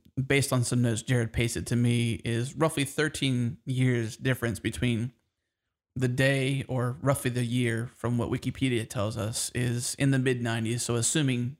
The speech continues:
nineteen ninety-five, nineteen ninety-six, uh, Ruby being created. So there's roughly, um, you know, thirteen years between your original age, or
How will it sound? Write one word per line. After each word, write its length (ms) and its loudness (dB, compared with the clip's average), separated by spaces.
nineteen 380 0
ninety-five, 600 0
nineteen 280 -4
ninety-six, 760 -2
uh, 380 0
Ruby 240 0
being 240 -2
created. 540 -4
So 120 -4
there's 180 2
roughly, 600 0
um, 540 -2
you 100 0
know, 120 2
thirteen 500 0
years 180 2
between 600 -2
your 220 0
original 400 0
age, 320 -4
or 180 -4